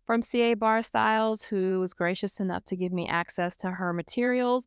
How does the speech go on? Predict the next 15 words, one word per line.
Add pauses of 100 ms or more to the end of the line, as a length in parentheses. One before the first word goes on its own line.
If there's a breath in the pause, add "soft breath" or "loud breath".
(280 loud breath)
She
also
has
a
podcast
that
I
believe
has
its
first
episode
coming
out (380)
today,